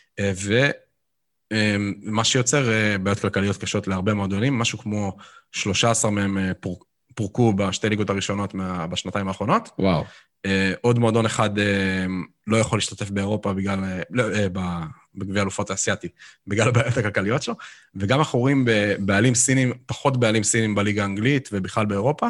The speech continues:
Speaker 1: אה, ושני בעלים סינים כרגע באנגליה, בוולפס וווסט ברום, שהם שתי יריבות, אה, התחילו להשקיע הרבה פחות כסף,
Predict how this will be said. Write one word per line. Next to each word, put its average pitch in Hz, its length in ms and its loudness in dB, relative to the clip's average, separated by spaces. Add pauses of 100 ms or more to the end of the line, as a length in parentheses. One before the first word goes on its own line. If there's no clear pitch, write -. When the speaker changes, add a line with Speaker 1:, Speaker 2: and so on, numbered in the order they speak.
(600)
Speaker 1:
אה, 98 220 0
ושני 131 840 4
בעלים 117 260 2
סינים 127 320 2
כרגע 120 300 2
באנגליה, 113 420 2
בוולפס 104 420 2
וווסט 131 300 2
ברום, 120 140 0
שהם 98 140 -4
שתי 107 140 -4
יריבות, 110 420 0 (480)
אה, 98 200 -4
התחילו - 320 2
להשקיע 120 360 2
הרבה 117 160 2
פחות - 240 -6
כסף, 127 360 0